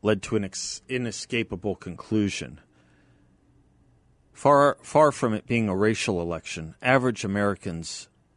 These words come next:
just were fed up with the woke agenda and were eager to ex-, escape it. Americans handed the reins to Joe Biden and the Democrats.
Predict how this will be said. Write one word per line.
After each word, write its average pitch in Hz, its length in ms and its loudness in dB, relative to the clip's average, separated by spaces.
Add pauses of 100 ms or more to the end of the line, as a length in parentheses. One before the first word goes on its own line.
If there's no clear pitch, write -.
just - 300 -6
were 92 80 -4
fed 113 380 2
up - 420 -4
with 104 160 -16
the 98 80 -4
woke 95 300 0
agenda 87 520 -10 (1500)
and 95 240 -6
were 95 280 -6
eager 95 480 -2 (260)
to 98 160 -4
ex-, - 380 -8
escape - 480 -8
it. - 160 -20 (2500)
Americans 180 540 2
handed 135 360 0
the 107 80 -2
reins 98 640 -4 (1000)
to 107 140 -10
Joe 107 180 4
Biden 107 460 2 (440)
and 113 140 -2
the 131 60 0
Democrats. - 800 -2